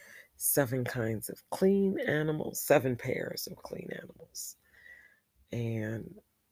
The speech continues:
male and female, because there was gonna come a time when floodwaters would cover the earth and all life would cease except for what was in the ark.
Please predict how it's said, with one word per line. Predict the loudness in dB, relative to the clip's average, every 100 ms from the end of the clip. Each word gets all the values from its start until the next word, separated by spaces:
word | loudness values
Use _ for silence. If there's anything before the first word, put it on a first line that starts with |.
| _ 0
male | 2 4 2
and | 0
female, | -2 -2 -2 -2 -4 -10 -16 -20 -20 -20 _
because | -16 -4 -2 -2
there |
was | -4
gonna | -6 -6 -6
come | -6 -6
a |
time | -4 -4 -2 -2 -4
when | -4 -6 -8 -12 _ _ _ -20 -20 -20 -20 -20 _ 2
floodwaters | 6 6 6 2 0 -2
would | -4 -6
cover | -4 -4 -2
the | -2
earth | -2 -2 -6 -12 -18 _ -8
and | -4 -4 -6 -8 -10 -14 _ _ _ _ _ _ _ _ _ _ _ _ _ _ _ _ 0
all | 4 6
life | 6 2 -2 -12 _ _ _ _ _
would | -4 2
cease | 2 2 0 -2
except | 0 0 0
for | -2
what | 0 0 -2 -6
was | -6 -4
in | -2
the | -4
ark. | -6 -10 -14